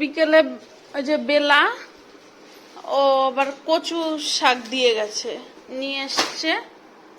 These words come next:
তো এগুলো এখন বানিয়ে রাখি, এখন তো আর রান্না করবো না,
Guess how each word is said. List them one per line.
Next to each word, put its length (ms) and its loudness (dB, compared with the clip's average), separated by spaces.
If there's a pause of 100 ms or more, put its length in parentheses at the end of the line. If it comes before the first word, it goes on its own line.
(1500)
তো 120 -14
এগুলো 240 -2
এখন 120 -6 (120)
বানিয়ে 340 2
রাখি, 160 -4 (100)
এখন 200 -6
তো 80 2
আর 120 -2
রান্না 300 0
করবো 260 -4
না, 40 -2